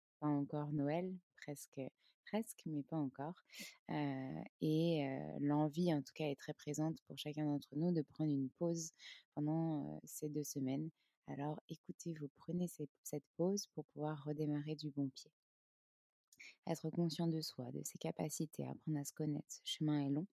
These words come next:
mais il réside dans une approche du développement et de l'accomplissement personnel. En tout cas, l'influence de ce trigone avec Neptune en Poisson pourra aider à passer outre les doutes intérieurs et afin d'arriver à se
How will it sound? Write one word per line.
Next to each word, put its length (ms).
mais 80
il 80
réside 360
dans 120
une 140
approche 640
du 100
développement 600
et 100
de 100
l'accomplissement 840
personnel. 560
En 120
tout 140
cas, 240
l'influence 680
de 100
ce 120
trigone 460
avec 120
Neptune 400
en 100
Poisson 340
pourra 220
aider 360
à 140
passer 680
outre 440
les 160
doutes 260
intérieurs 840
et 120
afin 420
d'arriver 540
à 60
se 140